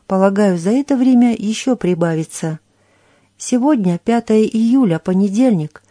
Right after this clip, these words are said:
Ещё несколько дней, и на Москву опустится жара. Дума уходит в отпуск. Богатые люди улетают. Убийцы уходят в оплаченный отпуск».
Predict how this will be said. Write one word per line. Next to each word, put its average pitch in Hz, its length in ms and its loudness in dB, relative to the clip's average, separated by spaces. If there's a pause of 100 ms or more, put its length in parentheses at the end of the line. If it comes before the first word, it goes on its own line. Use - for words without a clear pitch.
(360)
Ещё 214 340 -2
несколько 196 540 -2
дней, 240 260 4
и 202 160 -4
на 190 100 2
Москву 220 560 -2
опустится 202 680 -6
жара. 185 420 -2 (440)
Дума 277 340 2
уходит 254 480 0
в 214 80 -2
отпуск. 175 540 -6 (400)
Богатые 202 580 0
люди 240 280 0
улетают. 233 720 -2 (420)
Убийцы 233 540 -2
уходят 262 500 -2
в 202 40 0
оплаченный 190 640 -4
отпуск». - 600 -10